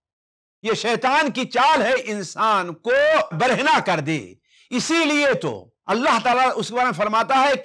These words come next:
"शैतान तुम्हें धोखा इसलिए दे रहा है ताकि तुम्हारे जो शर्मगाह है उसको जाहिर कर दे।" तो आज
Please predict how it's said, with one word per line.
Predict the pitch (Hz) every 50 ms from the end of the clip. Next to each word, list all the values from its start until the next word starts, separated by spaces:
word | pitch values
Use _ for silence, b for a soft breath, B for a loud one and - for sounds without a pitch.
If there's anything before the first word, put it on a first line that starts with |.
| -
"शैतान | - - 196 190 - 233 240 233 202
तुम्हें | 151 190 165 180 180
धोखा | 131 120 143 170 - 196 196 - -
इसलिए | 277 202 - 214 208 185 180 170 165
दे | 151 156 151
रहा | 147 147 143 151 170 165
है | 190 226 269 285 277 277 B B B B B _
ताकि | 175 160 156 - - 147 131
तुम्हारे | - _ - 139 127 120 113 123 143 170 190 208 220 226 240 220 196 196 190 b b b b b -
जो | 117 147 156 123 - -
शर्मगाह | - - 202 185 165 170 170 156 247 294 277
है | 202 143 208 254 262
उसको | - - 170 - - - 233 262 302 302 302 - - 143 156
जाहिर | 196 190 151 180 185 151
कर | - 143 139 135
दे।" | 120 131 123 101 95 - b b b b -
तो | 185
आज | - - 381 427 - 208 156